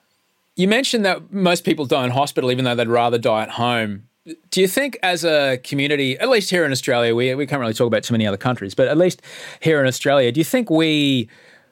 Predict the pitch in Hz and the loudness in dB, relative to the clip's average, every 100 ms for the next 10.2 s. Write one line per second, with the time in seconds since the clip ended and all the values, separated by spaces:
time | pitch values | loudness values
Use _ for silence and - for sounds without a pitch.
0 | _ _ 170 147 143 139 127 _ _ _ | _ _ -2 0 2 2 0 _ _ _
1 | - - 160 180 165 135 165 151 143 131 | -4 0 2 4 0 -2 -4 -2 0 0
2 | 123 - 147 120 123 135 120 127 151 143 | 0 0 0 0 0 0 0 0 0 -2
3 | 107 117 123 - 147 139 - - 135 110 | -2 -4 -4 -4 0 0 0 -2 -2 -2
4 | 110 - 170 151 101 95 151 _ 147 135 | -2 0 0 -2 -4 -8 -10 _ -2 -2
5 | - 151 127 123 98 143 131 104 135 - | -2 -2 -2 -4 -2 2 2 0 -8 -16
6 | - - _ 139 117 120 120 110 120 135 | -20 -20 _ -2 0 2 0 0 -2 0
7 | 135 120 120 131 - 147 143 120 131 139 | 0 0 0 0 0 0 2 2 0 0
8 | 143 165 139 135 120 135 120 113 160 190 | 2 0 0 0 0 -2 -2 -2 0 2
9 | 113 - 113 - 175 160 147 131 139 135 | 0 -2 -2 0 2 2 0 0 -2 0
10 | 127 113 | -2 -2